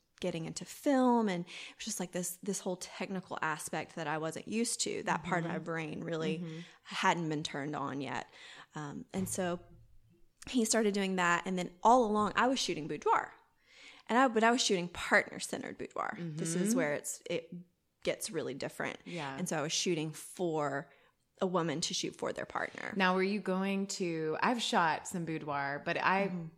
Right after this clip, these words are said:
Speaker 2: I figured out that it wasn't for me
Speaker 1: Right.
Speaker 2: because A, I don't, I'm not married.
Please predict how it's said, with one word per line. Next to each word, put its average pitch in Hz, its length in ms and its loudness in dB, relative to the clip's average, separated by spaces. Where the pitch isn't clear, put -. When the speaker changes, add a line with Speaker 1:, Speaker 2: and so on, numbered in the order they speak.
Speaker 2:
I 190 140 6
figured 175 380 -2
out 143 240 2
that 170 100 -2
it 156 100 -4
wasn't 170 340 -2
for 185 260 -2
me 147 460 -4
Speaker 1:
Right. - 140 -2
Speaker 2:
because 165 460 0
A, 170 540 0
I 165 80 -2
don't, 180 240 -2
I'm 208 140 4
not 180 200 2
married. 165 560 0